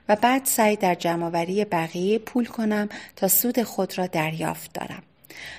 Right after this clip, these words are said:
اولین تصمیم خود را برای تغییر شغل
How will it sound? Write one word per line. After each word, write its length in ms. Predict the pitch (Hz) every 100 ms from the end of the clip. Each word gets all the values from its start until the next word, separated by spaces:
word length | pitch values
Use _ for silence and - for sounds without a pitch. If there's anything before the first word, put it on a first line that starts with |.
| - 311
اولین 340 | 302 302 294
تصمیم 440 | 294 277 - 339 285
خود 320 | - 208 202
را 100 | 190
برای 300 | 190 190 226
تغییر 480 | 220 185 - 180 180
شغل 460 | - 233 240 -